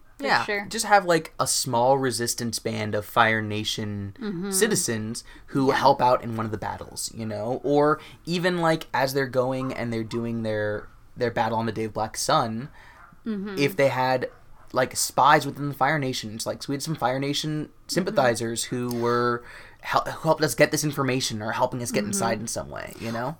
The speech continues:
Speaker 1: Although I do realize they did have Zhang Zhang, the fire bending master,
Speaker 2: Mm-hmm.
Speaker 1: who
Speaker 2: For
Speaker 1: first
Speaker 2: sure.
Speaker 1: taught, uh,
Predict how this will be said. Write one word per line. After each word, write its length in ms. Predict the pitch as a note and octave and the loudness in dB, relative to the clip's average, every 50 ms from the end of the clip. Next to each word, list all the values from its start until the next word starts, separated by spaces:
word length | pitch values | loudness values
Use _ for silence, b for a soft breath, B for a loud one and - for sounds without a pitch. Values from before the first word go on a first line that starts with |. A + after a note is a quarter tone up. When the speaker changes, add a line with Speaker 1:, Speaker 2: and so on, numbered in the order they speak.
| - - | -2 2
Speaker 1:
Although 300 | - E4 F4 F4 E4 D#4+ D#4+ | 4 4 6 6 6 6 6
I 100 | D#4+ D4+ | 6 4
do 320 | B3 A#3 D#4 E4 F4 F4 | 4 4 4 6 6 6
realize 500 | E4+ D#4 D4+ C#4+ C4+ B3 A3+ G#3+ G3+ - | 4 2 0 2 2 2 2 2 0 0
they 120 | - A3+ G#3+ | 2 2 2
did 300 | F3+ - A#3+ C4+ C#4+ C#4+ | 2 0 -2 -2 -2 -2
have 560 | - - C4+ B3+ B3 B3 A#3+ A#3 G#3+ G#3+ - - - - G3+ | 2 4 6 6 6 6 4 0 -2 -6 -12 -20 -20 -16 -10
Zhang 320 | F3+ F#3+ G3+ G3 F#3+ F#3+ | -4 -2 -2 0 -2 -2
Zhang, 400 | F3 - - - - - - - - - - - - | -6 -8 -8 -10 -10 -12 -14 -14 -16 -18 -20 -6 -2
the 160 | G#3 G3+ F#3+ | 0 0 0
fire 800 | - - - G3+ F#3+ F#3+ G3 G3 G3 G3 G3 G3 G3 G3+ G3+ - - - - - - | 0 2 2 4 4 6 6 4 6 6 4 4 2 0 -2 -6 -10 -20 -20 -10 -6
bending 320 | A3+ A3 G#3+ A3+ A3+ A3+ | -6 -4 -2 -2 -2 0
master, 640 | A3+ A3+ A3+ A3 - - - B3+ A#3+ A#3 B3 B3 A#3 | 0 0 -2 -2 -6 -8 -6 -4 -4 -2 -4 -4 -2
Speaker 2:
Mm-hmm. 380 | - E3 D#3+ C#3+ C3 A#2+ C#3+ B B B - - - | 0 2 2 2 2 0 -4 B B B -18 -10 -6
Speaker 1:
who 160 | - G#3 F#3+ | -4 -4 -4
Speaker 2:
For 540 | - - - - - - - G#3+ G#3+ G#3 G3+ | -6 -10 -16 -18 -10 -2 0 4 4 6 6
Speaker 1:
first 160 | C3 B2+ - | 4 4 2
Speaker 2:
sure. 220 | - A#2 G#2 G2+ A2 - - - - - - - - | 0 0 -2 -2 -4 -6 -10 -16 -18 -20 -20 -20 -18
Speaker 1:
taught, 520 | - - - F3+ E3+ E3 E3+ E3+ E3+ - - - - - | -4 0 2 2 4 4 2 0 -2 -4 -8 -12 -8 -6
uh, 340 | - F3+ F3 E3+ E3 E3 - | -4 -2 -2 -2 -4 -4 -6